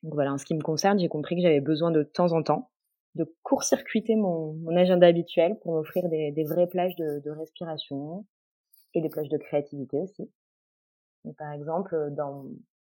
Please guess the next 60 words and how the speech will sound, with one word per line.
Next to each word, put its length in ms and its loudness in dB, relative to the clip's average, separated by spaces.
dans 180 -6
mes 380 -4
expériences 580 -2
pro, 440 -4
quand 140 -2
j'ai 120 0
expérimenté 720 0
le, 300 4
le, 300 -2
le 100 -4
quatre 240 2
cinquième, 480 -2
je 60 -2
me 40 0
suis 140 -6
rendu 240 -2
compte 200 -2
du 80 -4
bien 280 0
que 80 -10
ça 100 -2
me 60 -4
faisait 280 -2
d'avoir 280 -2
une, 200 -8
une 120 -6
journée 260 0
pas 120 4
comme 220 2
les 200 4
autres 260 0
dans 100 -8
ma 100 -8
semaine. 320 -6
Et 60 -6
c'est 140 -4
souvent 360 2
sur 200 -6
ces 160 2
plages 340 4
un 120 -2
peu 180 0
de, 260 -2
de 120 -2
rupture 720 0
que 120 -4
j'ai 160 -4
pu 120 -4
avoir 240 0
les 80 -2
meilleures 360 0
idées, 440 0
faire 140 -4
des 100 0
liens 160 -4
auxquels 220 -2
j'avais 220 -2
vraiment 340 0
pas 140 4
pensé. 440 -2